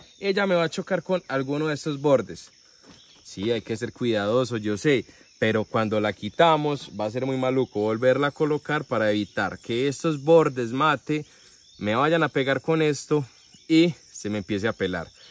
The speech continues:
Entonces este detalle a mí como que no me gustó mucho, pero bueno, so-, es un detalle mínimo, pero para que lo tengamos presente, porque bueno, se nos puede perder, puede pasar alguna cosa,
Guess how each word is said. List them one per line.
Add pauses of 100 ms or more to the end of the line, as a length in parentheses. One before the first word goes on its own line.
(200)
Entonces
este
detalle
a
mí
como
que
no
me
gustó
mucho,
pero
bueno, (580)
so-,
es
un
detalle
mínimo, (340)
pero (180)
para
que
lo
tengamos
presente, (340)
porque
bueno, (720)
se
nos
puede
perder, (440)
puede
pasar
alguna
cosa,